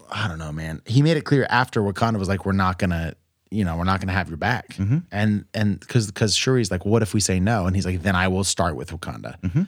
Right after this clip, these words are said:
Speaker 1: But his first plan was to just defense. Like, no, he was basically like, "No one's gonna mess with us if Wakanda and, uh,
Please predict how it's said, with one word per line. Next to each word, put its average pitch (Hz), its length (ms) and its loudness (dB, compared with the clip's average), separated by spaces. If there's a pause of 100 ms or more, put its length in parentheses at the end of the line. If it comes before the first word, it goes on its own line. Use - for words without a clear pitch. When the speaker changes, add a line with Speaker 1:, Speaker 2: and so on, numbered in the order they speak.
Speaker 1:
But - 80 -8
his 117 100 0
first 151 320 2
plan 156 260 2
was 104 120 -2
to 110 100 0
just 101 340 0
defense. - 540 -4 (300)
Like, 104 120 -2
no, 123 180 4
he 131 140 4
was 143 80 2
basically 131 260 2
like, 104 60 2
"No 120 120 4
one's 143 180 4
gonna 123 120 2
mess 104 220 0
with 87 100 -6
us 80 300 -4 (520)
if 117 180 0
Wakanda 104 560 0
and, 90 320 -2
uh, 85 320 0